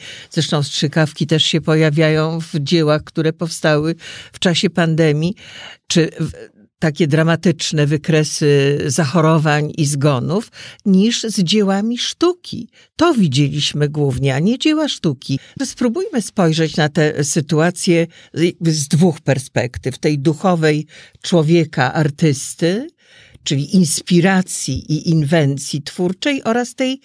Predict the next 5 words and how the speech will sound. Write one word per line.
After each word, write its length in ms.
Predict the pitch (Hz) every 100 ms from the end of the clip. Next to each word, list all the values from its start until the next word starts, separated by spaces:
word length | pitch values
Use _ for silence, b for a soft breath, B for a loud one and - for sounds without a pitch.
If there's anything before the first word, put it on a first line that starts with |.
| B B B -
materialnej, 960 | 220 247 247 226 233 175 135 127 78 -
takiej, 340 | 143 - 127
czyli 280 | - 139 131
dzieła 340 | 123 202 247 254
sztuki 560 | - 269 247 262 269